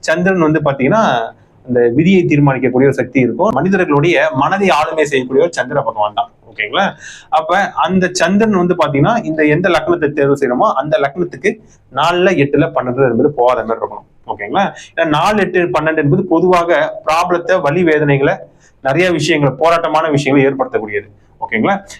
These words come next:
ஏன்னா அப்படி நம்ம கொடுத்துட்டோம்னு வச்சுங்க, நாலாவதுலயோ எட்டாவதுலயோ பன்னெண்டாவதுலயோ வந்து பாத்தீங்கன்னா அந்த லக்னத்துக்கு சந்திரன் போல கொடுத்துருந்தா மதிகட்ட ஜாதகம்னு சொல்லுவாங்கல்ல.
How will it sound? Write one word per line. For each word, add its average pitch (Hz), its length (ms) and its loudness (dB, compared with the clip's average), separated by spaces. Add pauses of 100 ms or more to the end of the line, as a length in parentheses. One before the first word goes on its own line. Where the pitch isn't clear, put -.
(120)
ஏன்னா 185 140 2 (280)
அப்படி 170 200 0
நம்ம 156 160 -4
கொடுத்துட்டோம்னு 220 400 2
வச்சுங்க, 117 320 0 (220)
நாலாவதுலயோ 175 560 2
எட்டாவதுலயோ 170 460 0
பன்னெண்டாவதுலயோ 156 520 0
வந்து 147 200 -4
பாத்தீங்கன்னா 143 320 -2 (520)
அந்த 135 180 0
லக்னத்துக்கு 175 520 0 (520)
சந்திரன் 151 440 2
போல 143 120 4 (260)
கொடுத்துருந்தா 147 400 -2
மதிகட்ட 190 380 0
ஜாதகம்னு 151 340 -2
சொல்லுவாங்கல்ல. 120 360 0